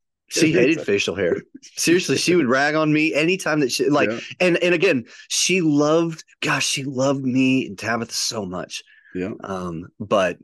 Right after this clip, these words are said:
Speaker 1: yeah, anytime she saw me, "T J, I just wish that you would get rid of that darn facial hair." All right. So Brad, coming back to, let's kinda reel it back in here to, to Christmassy stuff.
Speaker 2: Christmas.
Speaker 1: Christmas. Was, was there, like,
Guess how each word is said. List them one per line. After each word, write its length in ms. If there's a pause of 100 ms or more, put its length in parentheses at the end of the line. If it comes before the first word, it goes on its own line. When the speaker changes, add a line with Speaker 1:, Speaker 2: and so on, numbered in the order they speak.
Speaker 1:
yeah, 140
anytime 340
she 160
saw 240
me, 240 (520)
"T 120
J, 200
I 100
just 260
wish 280
that 100
you 160
would 160 (280)
get 240
rid 200
of 60
that 160 (200)
darn 320
facial 420
hair." 360 (1600)
All 60
right. 240
So 200
Brad, 420 (200)
coming 180
back 160
to, 240
let's 200
kinda 180
reel 240
it 60
back 180
in 100
here 200
to, 240
to 120
Christmassy 540
stuff. 280
Speaker 2:
Christmas. 640 (160)
Speaker 1:
Christmas. 720 (1400)
Was, 420
was 240
there, 220
like, 320